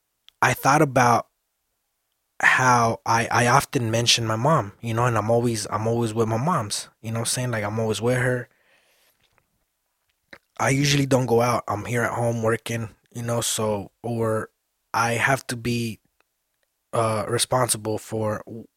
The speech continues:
my mom's. And, um, she's, she's,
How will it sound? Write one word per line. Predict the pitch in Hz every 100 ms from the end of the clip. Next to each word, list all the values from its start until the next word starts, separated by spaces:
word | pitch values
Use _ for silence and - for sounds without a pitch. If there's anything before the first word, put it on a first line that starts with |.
| -
my | 117
mom's. | 127 160 113 92 - _ _ _ _ _ _ _ _ _ _ _ _ _ -
And, | 123 127 127 127 120 104 - - _ _ _ _ _ _ _ _ _ _ _ _ _ _ 135
um, | 131 127 123 120 - _ _ _ _ _ - -
she's, | - - 139 139 120 -
she's, | - - 135 143 131 -